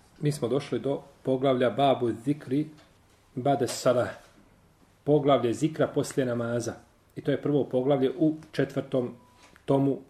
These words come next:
ove blagoslovljene knjige u kojoj je autor, odnosno u kome je autor spomenuo četiri hadisa. Dakle, u poglavlju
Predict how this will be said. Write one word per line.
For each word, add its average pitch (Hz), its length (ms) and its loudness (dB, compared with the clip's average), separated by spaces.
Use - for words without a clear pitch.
ove 123 260 0
blagoslovljene 117 840 -4
knjige 123 420 -2
u - 60 -4
kojoj 135 400 4
je 147 240 0
autor, 135 520 2
odnosno 131 340 -2
u 117 40 -2
kome 135 300 2
je 117 180 0
autor 131 440 0
spomenuo 127 840 -2
četiri 135 320 -2
hadisa. 117 520 -6
Dakle, 120 260 -4
u 110 60 -4
poglavlju 143 640 2